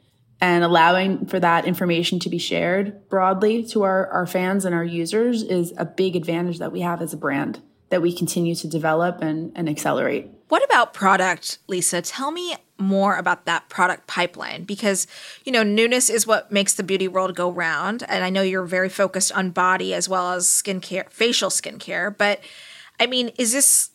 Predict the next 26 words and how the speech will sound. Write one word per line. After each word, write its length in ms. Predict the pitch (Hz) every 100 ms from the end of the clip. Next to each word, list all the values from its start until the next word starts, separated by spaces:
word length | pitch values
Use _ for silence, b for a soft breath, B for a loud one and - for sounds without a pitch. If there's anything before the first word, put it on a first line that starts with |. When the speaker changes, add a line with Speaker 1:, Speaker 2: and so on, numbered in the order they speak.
| -
Speaker 2:
lifestyle? 720 | 180 202 262 - 233 202 190
I 60 | 208
mean, 180 | 196 190
you're 140 | 196
J 220 | 196 208
Lo 120 | 202
Beauty 320 | 196 185 185 -
and 200 | 175 175
Lifestyle. 680 | 220 285 - 185 143 156
So 200 | 190 202
could 300 | 190 - 208
this 180 | 190 190
be 320 | - 175 170 -
a 60 | 233
makeup 400 | 320 349 214 226
line? 220 | 139 170
Could 160 | 226
this 160 | 190 -
be 180 | 247 254
a 60 |
hairline? 400 | 294 349 285 208
Or 140 | 190 208
are 100 | 220
you 200 | 220 240
really 240 | 220 214
focused 680 | 202 - 202 202 196 -